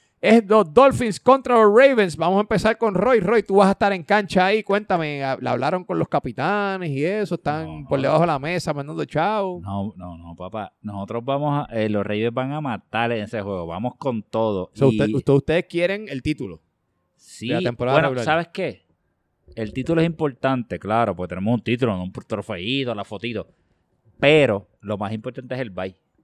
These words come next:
Speaker 2: Estamos buscando el bye.
Speaker 1: ¿Están buscando el bye?
Speaker 2: Estamos buscando el bye.
Speaker 1: Pues
Speaker 2: Porque el bye nos da una oportunidad de que jugadores que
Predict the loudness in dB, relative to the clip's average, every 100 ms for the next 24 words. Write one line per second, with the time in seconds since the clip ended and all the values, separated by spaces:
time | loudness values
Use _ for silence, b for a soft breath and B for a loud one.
0 | _ -12 -10 -8 -8 -10 -10 -12 -10 -10
1 | -8 -8 -6 -4 -6 -6 -8 -6 -4 -4
2 | -4 -6 -8 -6 -2 4 4 4 2 -4
3 | _ _ _ -10 -6 -4 -4 -4 -4 -2
4 | -2 0 2 2 -2 _ -12 -8 -8 -6
5 | -6 -4 -4 -4 -6 -8 -6 -2 -2 0
6 | -2 -4 -4 -6